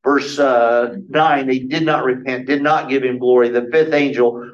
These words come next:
poured out his bowl on the throne of the beast, and his kingdom was plunged into darkness.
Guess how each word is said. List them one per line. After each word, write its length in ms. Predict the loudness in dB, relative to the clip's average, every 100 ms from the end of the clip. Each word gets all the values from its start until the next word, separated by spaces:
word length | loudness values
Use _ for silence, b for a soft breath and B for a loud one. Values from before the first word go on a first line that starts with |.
| _
poured 240 | -2 2 2
out 200 | 2 0
his 180 | -4
bowl 460 | -4 0 2 2 2
on 100 | -2
the 180 | -4 -4
throne 300 | 0 0 0
of 80 | -4
the 80 |
beast, 560 | -4 0 2 0 -4 -6
and 100 | -4
his 160 | -4 -6
kingdom 400 | -6 -2 -2 0
was 160 | 0
plunged 420 | 0 -2 0 0
into 280 | -2 -4 -4
darkness. 640 | 0 2 0 -4 -12 -14